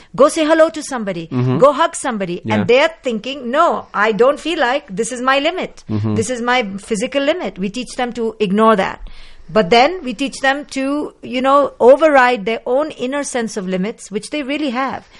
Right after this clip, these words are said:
Speaker 1: When they're tired, they sleep. When they're hungry, they eat. But we tell them, "No, eat at breakfast,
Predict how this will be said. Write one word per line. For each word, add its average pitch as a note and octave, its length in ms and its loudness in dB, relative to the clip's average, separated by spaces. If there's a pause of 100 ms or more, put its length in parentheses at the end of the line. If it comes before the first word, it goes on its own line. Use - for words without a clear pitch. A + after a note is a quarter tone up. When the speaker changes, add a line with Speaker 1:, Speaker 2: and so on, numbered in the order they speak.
Speaker 1:
When G#3 160 0
they're B3+ 100 4 (100)
tired, G3 280 -2
they C#4+ 120 -2
sleep. D#4+ 300 -6
When G3 120 -4
they're G3 160 -2
hungry, G3 240 -2
they C4 160 -4
eat. F4 280 -4 (320)
But G3+ 120 -2
we A3+ 100 -2
tell A#3 220 2
them, B3+ 160 0
"No, C4+ 240 2
eat C4+ 180 -4
at B3 140 2
breakfast, - 480 0